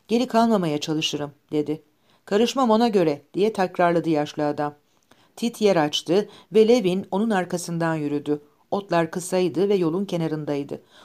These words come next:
Uzun zamandır ot biçmemiş olan ve üzerine dikilen bakışlardan utanan Levin, ilk dakikalarda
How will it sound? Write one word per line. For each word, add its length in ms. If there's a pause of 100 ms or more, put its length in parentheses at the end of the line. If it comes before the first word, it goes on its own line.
(140)
Uzun 280
zamandır 580 (100)
ot 220
biçmemiş 500
olan 340 (260)
ve 120
üzerine 460
dikilen 400
bakışlardan 600
utanan 500
Levin, 320 (380)
ilk 180
dakikalarda 840